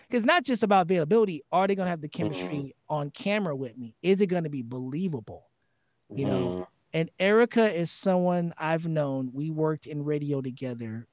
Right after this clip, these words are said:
Speaker 1: um, over ten years ago. Um, and we've been cool ever since. And we generally have a friendship and a connection. And I hit her up. I said,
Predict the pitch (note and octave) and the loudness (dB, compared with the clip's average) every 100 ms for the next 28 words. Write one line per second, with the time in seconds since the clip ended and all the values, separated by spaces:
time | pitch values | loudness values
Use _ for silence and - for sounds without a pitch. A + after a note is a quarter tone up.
0 | _ _ _ - B2+ B2 A#2 D3 D3 - | _ _ _ -8 -6 -4 -4 -2 -4 -2
1 | E3 D#3+ C#3+ C3 B2+ A#2+ A2+ A2 A2 _ | -2 -2 -4 -6 -6 -6 -6 -8 -12 _
2 | _ _ _ _ _ - C3 C3 B2 A#2+ | _ _ _ _ _ -6 0 0 0 -2
3 | A#2 A#2+ - _ _ _ _ D3+ D3+ D3 | -2 -4 -8 _ _ _ _ 4 4 4
4 | E3 D#3 D3 - E3 E3 E3 E3 - C3+ | 4 4 2 4 6 6 4 2 2 0
5 | C#3 - - - C#3+ C#3 C#3 C#3 - - | 0 -4 -8 -4 -2 0 -2 -4 -8 0
6 | D3+ D#3 D#3+ D#3 D3 C#3+ D3 C#3+ C3+ - | 2 2 2 2 4 2 0 -2 -4 -2
7 | D3 D3+ E3 - E3+ - D#3 D#3 E3+ C#3+ | -2 0 0 0 0 -2 -4 0 2 2
8 | B2+ - C#3+ C#3 D3+ _ B2+ B2+ B2+ B2 | 0 -4 -2 -2 -4 _ 0 2 2 2
9 | A#2+ - _ _ _ - D3 D#3+ E3 D#3+ | 0 -4 _ _ _ 2 6 8 10 8
10 | D3 A#2+ D3 B2 | 6 2 0 0